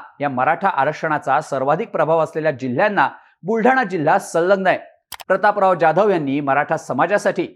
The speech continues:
कायमच आग्रही भूमिका घेतल्याचं दिसून येतं. मराठा आणि धनगर समाजाला आरक्षण देण्यासाठी राज्यातल्या आरक्षणाचा कोटा पन्नास टक्क्यांपेक्षा वाढवण्याची मागणी प्रतापरावांनी थेट लोकसभेत केली होती.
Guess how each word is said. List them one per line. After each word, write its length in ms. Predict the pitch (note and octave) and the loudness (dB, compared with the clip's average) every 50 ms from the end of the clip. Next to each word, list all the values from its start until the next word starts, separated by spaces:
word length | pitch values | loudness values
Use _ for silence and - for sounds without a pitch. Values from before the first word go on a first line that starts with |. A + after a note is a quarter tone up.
| _ _ _ _ - | _ _ _ _ 0
कायमच 580 | D3 D#3 F3 F#3+ F#3 D#3+ D3+ D#3 E3+ E3 - - | 2 2 4 2 2 2 2 0 0 -2 -2 0
आग्रही 360 | C#3+ C#3 C3 C#3+ E3 F3 G3+ G3+ | 0 0 2 2 0 0 0 0
भूमिका 360 | D3+ C#3+ C#3+ D#3 D3+ E3+ E3 | -2 -4 -6 -2 -2 -2 -2
घेतल्याचं 440 | C#3+ C#3+ - C#3 D3 C#3+ C#3+ F#3 F#3+ D3 | 0 -2 -4 -4 -4 -4 -2 -4 -6 -6
दिसून 260 | C3+ C3+ - F#3+ F3+ | -8 -8 -6 0 0
येतं. 180 | F3+ E3+ E3+ C#3+ - - - - _ _ _ _ _ _ _ _ | 0 2 2 0 -2 -2 -10 -20 _ _ _ _ _ _ _ _
मराठा 380 | C#3+ E3 F#3+ G3+ G#3 - F#3 F3 | 0 2 2 2 2 2 2 2
आणि 240 | E3+ D#3+ D3 D#3 D#3 | 4 4 2 0 -2
धनगर 340 | B2+ C#3 C#3 C#3+ D3 E3 D#3 | -4 -6 -4 -2 -2 -2 -2
समाजाला 520 | D3 - D3 D3+ E3 D#3+ D#3 D3 C#3 C#3+ | -2 -2 0 0 0 2 2 2 2 2
आरक्षण 540 | C#3 C3 B2 B2+ C#3+ C#3+ - - D#3 C#3+ B2 | 2 2 0 -2 -2 -4 -4 -6 -6 -4 -2
देण्यासाठी 680 | A2+ B2 D3 F#3 F#3+ - G3+ - F#3 D3 - - - _ _ _ _ - | -4 -2 -2 0 0 0 0 0 0 -4 -6 -10 -18 _ _ _ _ 0
राज्यातल्या 520 | F#3+ G#3 F#3 E3 A#3+ B3 B3 A3+ A3+ A#3 | 0 2 2 2 0 0 2 2 2 2
आरक्षणाचा 640 | A#3+ - D#3+ E3 F#3 F#3 - G3 F3+ F#3 F3 - F#3 | 4 4 2 2 2 -2 -4 -2 0 0 0 0 -4
कोटा 440 | D#3+ - - D3+ D3+ D3+ A3 F#3+ D3+ - - - - _ _ _ - | -6 -4 -4 -6 0 4 4 4 4 2 -2 -12 -20 _ _ _ -4
पन्नास 400 | D#3 D#3 D#3 F3+ G3+ G3 - - | -4 -2 2 2 2 2 0 -6
टक्क्यांपेक्षा 640 | F3 - - - E3 D3 C3+ D3 D3 - E3 D#3 | -10 -6 -2 -2 -2 0 -2 -6 -4 0 0 2
वाढवण्याची 540 | D3 C#3 B2+ C3 D3 D#3 E3+ D#3+ - - D3+ | 4 4 4 4 2 2 2 0 -2 -4 -4
मागणी 440 | C3 A#2+ B2+ C#3+ D#3+ G3 G3+ E3+ E3 - - _ _ _ - | 0 2 2 2 2 -2 -4 -6 -6 -8 -12 _ _ _ -2
प्रतापरावांनी 720 | F#3+ G3 G3 C4 C4 B3+ A3+ G#3 F#3 F3 D#3 D3 F3 G3 - - | -2 2 2 2 2 4 4 4 4 2 0 0 -4 -6 -4 -4
थेट 160 | F#3+ F#3+ F#3 | -6 -4 -2
लोकसभेत 500 | D3+ D#3 E3 - A3+ A3 - G#3 A3+ A#3+ | -4 -4 -2 -2 -2 -2 0 2 0 0
केली 260 | A#3+ - G#3 G3+ G3 | 2 0 2 4 4
होती. 400 | F#3+ F#3 F3+ E3 C3 - - _ | 2 2 2 -2 -6 -8 -12 _